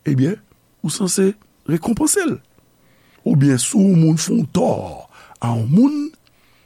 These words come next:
ebyen, genyen yon jij ki ta kou yon abitre ki vini, ki redrese tò sa. Sa, se la jistis retribitiv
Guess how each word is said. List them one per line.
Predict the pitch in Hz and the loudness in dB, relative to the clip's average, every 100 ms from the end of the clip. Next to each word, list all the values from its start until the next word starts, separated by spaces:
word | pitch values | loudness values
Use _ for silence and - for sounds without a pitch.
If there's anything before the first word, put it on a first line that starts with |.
| _ | _
ebyen, | 160 127 131 | -2 0 2
genyen | 123 135 120 147 202 _ _ _ | 2 2 2 2 -2 _ _ _
yon | - 135 135 123 | -4 0 2 0
jij | 110 139 233 254 226 - - - _ _ | 0 2 4 4 2 -2 -8 -14 _ _
ki | 214 | -6
ta | - | -6
kou | - - | -4 -4
yon | 170 107 | -4 -4
abitre | 104 95 139 269 - - _ _ _ _ | -8 -4 -2 -2 -4 -20 _ _ _ _
ki | - 127 | -2 -2
vini, | 143 151 202 - _ | 0 0 -2 -6 _
ki | - 165 | -4 0
redrese | 127 135 147 151 147 135 - 262 254 _ - | 2 2 2 2 2 0 -2 -4 -6 _ -8
tò | 156 127 | -6 -6
sa. | - - - - _ _ _ _ | -10 -14 -16 -20 _ _ _ _
Sa, | - 202 | -4 -2
se | 180 - | -2 -4
la | 123 | -8
jistis | 98 - - 226 - - _ _ _ _ _ _ _ _ - | -8 -6 -2 -2 -2 -10 _ _ _ _ _ _ _ _ -6
retribitiv | 127 151 143 107 107 165 254 208 143 107 | -4 -2 -4 -4 -4 -2 0 0 0 -4